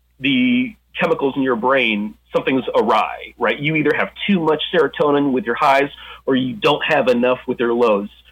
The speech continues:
right? But you can't see that with your naked eye. You have to go to doctors. In my case, I went to a psychiatrist who was able to diagnose it pretty quickly. Um, but it's actually really super hard to, to diagnose. And I think kinda grappling with that over, you know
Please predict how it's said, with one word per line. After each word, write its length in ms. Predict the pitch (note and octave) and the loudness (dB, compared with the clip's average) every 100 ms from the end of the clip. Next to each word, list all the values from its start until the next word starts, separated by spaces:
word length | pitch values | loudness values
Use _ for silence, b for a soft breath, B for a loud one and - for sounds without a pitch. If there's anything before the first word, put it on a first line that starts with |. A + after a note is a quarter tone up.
| _ | _
right? 300 | A#2 A#2 - B B - | 0 0 -2 B B 0
But 300 | C3 B2+ - _ _ _ _ | 4 4 0 _ _ _ _
you 120 | D#3 D3+ | -4 0
can't 180 | F#3+ - | 0 0
see 120 | - C3+ | -2 2
that 180 | B2+ | 2
with 120 | C3 B2 | 2 0
your 80 | |
naked 260 | A#2+ A#2 A2+ | 0 0 2
eye. 220 | G#2 G#2+ | 2 2
You 240 | A#2 A2 G#2+ | 0 -2 -4
have 240 | G#2+ G#2 | -4 -4
to 80 | G2+ | -4
go 200 | G#2+ A2 | 0 0
to 140 | G#2+ - - _ | 0 -6 -20 _
doctors. 480 | F#2 G2 B2 A2 A#2 | -4 -2 -2 -2 -2
In 60 | G2 | -2
my 180 | G2+ | -2
case, 240 | G#2+ G2+ G#2+ | -2 -4 -4
I 40 | G#2 | -2
went 160 | G2 | -2
to 80 | G#2 | -4
a 60 | G2 | -4
psychiatrist 680 | G2 G2+ G2 G2+ - A#2 - | -4 -4 -4 -2 -2 -4 -2
who 80 | G2+ | -4
was 120 | G2+ | -2
able 200 | G2+ G2+ | -2 -2
to 80 | G2 | -2
diagnose 500 | G2+ G2+ G2+ G2 - | 0 0 0 -4 0
it 220 | A#2+ A#2+ - | 0 0 -2
pretty 200 | G#2 F#2+ | -4 -2
quickly. 460 | B2 A2 G#2+ B2 B B B - | -2 -2 -2 -2 B B B 0
Um, 420 | B2 A#2+ B2 B2 | 4 4 4 2
but 120 | D3 | 0
it's 100 | C#3 | 0
actually 240 | C4+ - G#3 | 0 2 2
really 280 | F3 F#3+ - | 4 2 0
super 200 | G3 E3 | -2 0
hard 280 | D3 D3+ D3+ | 2 0 0
to, 140 | B2+ - | -8 -8
to 80 | B2 | 0
diagnose. 540 | A#2 A#2 - B3 G#3+ | 2 2 2 0 0
And 80 | A#3+ | 0
I 80 | B3 | -2
think 280 | B3+ F3+ E3+ B B _ | 0 -2 -4 B B _
kinda 240 | G#3 F#3+ D#3 | -2 2 2
grappling 580 | A2 A#2 C3+ - F#3+ C#3 | 0 0 0 2 0 0
with 140 | B2+ | 0
that 260 | D3 E3+ - | 0 0 0
over, 720 | A#2+ A#2+ A#2 B2 A#2+ A#2 A2+ - | 0 0 2 2 4 2 0 -2
you 120 | B2 | 0
know 320 | A#2 A2+ G#2+ | 2 2 0